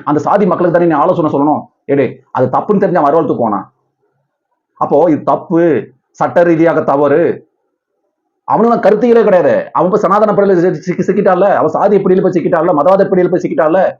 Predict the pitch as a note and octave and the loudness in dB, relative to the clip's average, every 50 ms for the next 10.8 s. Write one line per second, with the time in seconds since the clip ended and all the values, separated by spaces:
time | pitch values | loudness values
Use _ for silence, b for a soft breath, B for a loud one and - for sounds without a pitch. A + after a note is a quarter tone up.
0 | _ _ - - E3 G#3+ A#3 - A3+ G#3+ G3 D3 F#3 F3 F3 E3+ C#3 C#3 D3 C#3+ | _ _ -6 -2 0 2 2 2 2 0 0 0 2 0 0 0 0 -2 -2 -2
1 | D#3+ B2 C#3 A#2 G2 G2 F#2+ G2 G2+ - - _ _ _ _ _ _ _ _ _ | -2 -2 -2 -2 -2 -4 -4 -4 -8 -8 -10 _ _ _ _ _ _ _ _ _
2 | _ _ _ _ _ - D3 C#3 - C#3 C3+ C#3 C#3+ - - - _ _ - C3+ | _ _ _ _ _ -8 -6 -2 0 2 2 2 2 0 -2 -8 _ _ -4 -2
3 | D#3+ F#3 F#3+ E3 D#3+ D#3+ C3+ C#3 E3+ A#3 A3+ - F#3 F#3+ A3 G#3+ G3 F#3 D3 A#2+ | 0 0 2 2 0 2 0 2 2 0 0 0 0 2 2 2 2 0 0 0
4 | B2+ A#2+ B2 B2 B2 - - _ _ _ - B2+ A#2+ - D#3 D3+ D3 D#3+ D#3+ E3 | -2 -2 -2 -2 -2 -4 -8 _ _ _ -6 -6 -4 0 0 2 2 2 2 2
5 | F3 E3+ D#3+ F3 E3+ F3 D#3+ F#3 E3+ D#3+ F3 D#3 - E3+ E3+ G#3+ - - - _ | 2 2 2 0 0 0 0 0 0 0 -2 -2 0 0 0 0 -2 -4 -10 _
6 | _ _ - - D3+ D3 F#3 G3 F#3+ F3 - G3+ G#3+ - A3+ G#3 - G3 F3 E3 | _ _ -8 -4 -2 0 0 0 0 0 0 0 0 0 0 0 0 0 0 0
7 | D#3 D#3 D3+ D#3 D#3 C#3+ C#3 C#3 E3 D#3 F#3 C4 - _ _ _ - - B2+ C3+ | 0 0 0 0 2 2 2 2 2 0 0 -2 -4 _ _ _ -6 -4 -2 0
8 | C#3+ C#3 A#2+ - - - G2 A#2 C#3+ F3+ G#3 G#3 - - A3 A3+ G#3 G3 F#3+ F#3 | 2 0 0 -2 -2 -2 -2 0 0 0 0 -2 -2 0 0 2 2 4 2 2
9 | F3 E3+ E3 D#3+ D3+ C#3+ C3+ D3+ D#3 E3+ C#3+ C#3 C#3 D3 E3+ B3 C4+ - _ _ | 2 2 0 0 0 0 -2 -2 -2 -2 0 -2 0 0 -2 -2 -6 -10 _ _
10 | _ - - E3 F#3 D#3+ C#3 B2 C#3 F3 G#3+ G#3+ G#3 F#3 D#3 C3+ | _ -4 -2 0 0 2 2 2 2 2 2 2 2 2 0 0